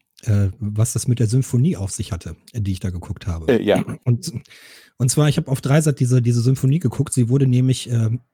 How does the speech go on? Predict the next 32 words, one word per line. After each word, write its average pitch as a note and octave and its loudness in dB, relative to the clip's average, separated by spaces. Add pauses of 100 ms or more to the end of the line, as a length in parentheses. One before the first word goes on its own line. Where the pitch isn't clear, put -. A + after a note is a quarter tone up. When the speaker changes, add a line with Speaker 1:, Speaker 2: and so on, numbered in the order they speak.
(160)
Speaker 1:
<clears throat> D#3+ 0
in C#3 2
verschiedenen C3+ 2
Magazinen C3 0
vorher A#2+ 2
beworben A#2 0
als - -6
was B2 -6
ganz A#2+ -2
Besonderes. A2+ -4 (600)
Und G#2+ -2
mich A2+ 2
hat C3 -2
mich B2+ -2
dann B2+ 2
abends C3 2
um A#2+ 2
Viertel C3+ 0
nach B2 0
acht, - -4 (920)
äh, B2 4
vorm A#2+ 0
Computer B2+ 0
gesetzt G#2+ -4
und A2+ 0
dann A2 -2
den A2 -2
Dry-, A#2 -2
Dry-, A2 -4 (220)
Dreisat A#2+ 0
Livestream A#2 0
aufgemacht A2 -4